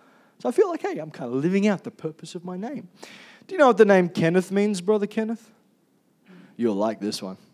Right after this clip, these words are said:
It means handsome. <laughs>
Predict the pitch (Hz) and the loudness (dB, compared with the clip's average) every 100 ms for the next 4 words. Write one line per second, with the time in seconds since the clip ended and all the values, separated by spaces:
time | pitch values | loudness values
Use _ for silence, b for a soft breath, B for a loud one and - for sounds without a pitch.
0 | _ B B B 147 190 135 117 104 - | _ B B B 4 4 2 0 -4 -10
1 | _ - - 120 147 - - 82 b b | _ -20 -10 -6 -6 -6 -8 -10 b b
2 | b _ _ _ _ _ _ _ _ _ | b _ _ _ _ _ _ _ _ _
3 | _ _ _ _ _ - _ _ - - | _ _ _ _ _ -20 _ _ -20 -18
4 | 143 139 147 156 131 | -12 -8 -6 -4 -6